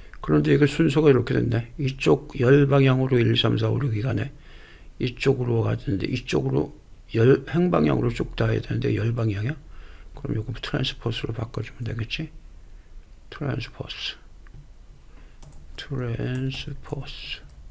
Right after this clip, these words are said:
엔터.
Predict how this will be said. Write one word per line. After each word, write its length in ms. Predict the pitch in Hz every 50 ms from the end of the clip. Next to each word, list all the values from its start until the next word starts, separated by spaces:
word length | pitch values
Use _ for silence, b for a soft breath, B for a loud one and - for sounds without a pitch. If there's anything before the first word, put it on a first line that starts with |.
| - - - - - - - - - - - - - - - - - - - - - - - - - - - - - - - - - - - - - - - - - - - - - - - - - - - - - - - - - - - - - - - - - - - - - - - - - - - - - - - -
엔터. 280 | - 117 - - -